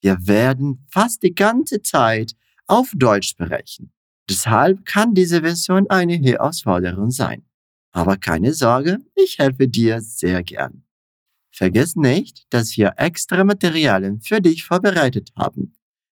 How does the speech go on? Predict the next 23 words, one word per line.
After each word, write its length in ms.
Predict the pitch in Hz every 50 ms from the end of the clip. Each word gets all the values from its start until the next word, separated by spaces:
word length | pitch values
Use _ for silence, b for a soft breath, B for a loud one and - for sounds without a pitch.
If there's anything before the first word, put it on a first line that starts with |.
| _
Damit 580 | - 98 123 131 160 185 202 208 208 - - -
kannst 400 | - - 123 139 143 - - 101
du 80 | 101
andere 400 | - - 98 98 95 92 95 95
nützliche 760 | 95 98 104 123 151 175 170 - - 202 202 196 - 226 214 185
Sätze 400 | 135 110 95 98 - - - 98
lernen, 560 | 92 87 85 80 80 98 135 175 190 190 b b b b b b b
die 80 | 214 208
dir 260 | 175 196 196 175 143
helfen 440 | 110 104 113 135 - - 190 202 -
können, 420 | - 151 135 117 113 127 151 170
die 140 | 165 104 104
Inhalte 760 | - 117 135 185 202 226 190 151 127 123 123 131 135 135 120
dieser 320 | 98 90 123 98 110 127 131
Folge 440 | - - 80 90 104 107 151 151
zu 200 | - - - 196
erweitern. 680 | 220 240 240 208 - 92 - - - - - - - - _ _ _ _ _ _ _ _ _ _ _ _
Den 280 | - - 98 92 92 87
Link 300 | 101 127 170 214 233 -
findest 440 | - - 208 208 196 196 190 - -
du 100 | 123 110
da 100 | 113 131
unten 580 | - 107 98 90 90 92 - 120 120 127 127